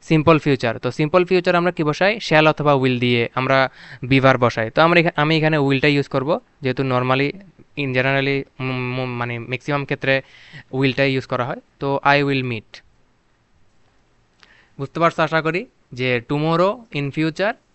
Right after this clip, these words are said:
in the long run, next plus time, et cetera এগুলোর পরে যখন আমাদের কোনো ভার্ব থাকবে অবশ্যই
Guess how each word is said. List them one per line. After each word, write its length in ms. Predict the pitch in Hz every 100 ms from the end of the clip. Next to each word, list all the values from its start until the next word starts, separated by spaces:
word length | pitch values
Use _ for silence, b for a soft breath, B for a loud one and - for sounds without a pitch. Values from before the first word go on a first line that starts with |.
| 147
in 60 | 143
the 80 | 135 139
long 140 | 143 156
run, 120 | 214 247 143
next 180 | 139 135 -
plus 160 | 143 - 151
time, 160 | 165 240 b b b
et 60 | 135 -
cetera 320 | 127 123 117
এগুলোর 240 | 135 147 160
পরে 200 | 160 165
যখন 280 | 151 160
আমাদের 360 | 151 143 143 147
কোনো 220 | - 139
ভার্ব 220 | 131 135 143
থাকবে 340 | 170 165 214 294 _ -
অবশ্যই 420 | 135 135 - 156